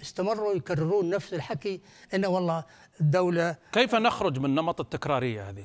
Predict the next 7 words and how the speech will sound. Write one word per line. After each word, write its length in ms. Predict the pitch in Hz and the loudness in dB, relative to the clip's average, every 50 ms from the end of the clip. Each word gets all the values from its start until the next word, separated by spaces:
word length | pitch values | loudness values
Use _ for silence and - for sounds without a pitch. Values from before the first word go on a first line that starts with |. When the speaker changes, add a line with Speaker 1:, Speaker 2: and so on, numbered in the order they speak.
| - | -8
Speaker 1:
نخرج 800 | 156 135 135 143 156 170 160 - - - 202 202 220 220 - - - - - _ _ _ - | -6 -4 -2 0 2 2 0 0 -4 -4 -2 -2 -2 -2 -4 -12 -20 -20 -20 _ _ _ -2
بتأسيس 840 | 160 151 147 - 156 135 - - - - 185 196 202 175 - - - | -2 -2 0 -2 -4 -6 -6 -8 -6 -4 -4 -4 -4 -6 -8 -8 -6
مدرسة 720 | 170 147 180 151 165 175 156 190 180 175 - - - 202 208 208 - _ - | -6 -4 -2 0 2 2 2 2 0 -4 -4 -6 -12 -16 -18 -18 -20 _ -4
تاريخية 680 | - 143 139 147 147 113 - - 190 180 185 196 185 160 - | -4 -2 -2 -2 -4 -6 -4 -2 0 2 2 2 0 -2 -8
سعودية 640 | - - 175 160 156 151 151 139 185 170 131 98 - - _ - - - - _ _ - | -8 -4 -2 0 2 6 6 6 6 4 2 -2 -6 -16 _ -20 -20 -20 -20 _ _ -4
مبنية 680 | 170 156 156 151 127 147 165 180 196 202 196 196 185 170 165 - | 0 2 2 2 4 4 4 4 4 2 2 0 -2 -4 -10 -10
على 320 | 151 135 - 160 170 156 | -8 -4 -2 -2 -2 -2